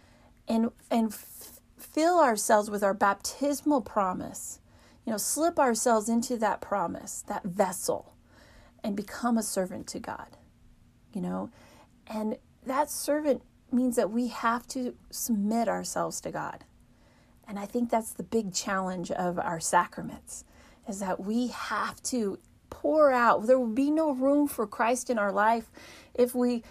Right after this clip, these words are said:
if we're holding on to ourself and our self-idling and, um, our,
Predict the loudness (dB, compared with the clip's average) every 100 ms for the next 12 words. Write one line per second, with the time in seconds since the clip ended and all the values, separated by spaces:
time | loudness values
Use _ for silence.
0 | -20 -4 2 2 6 4 6 4 6 6
1 | 6 2 0 -4 0 0 -2 -8 -20 -20
2 | -20 _ _ _ -2 -2 0 -4 4 6
3 | 6 2 -2 -4 -2 0 0 0 2 2
4 | 2 -4 -2 -2 0 0 -2 -6 -10 -8
5 | -6 -4 -6 -8 -8 -8 -8 -10 -12 -18
6 | -20 -20 _ -4 0 2 0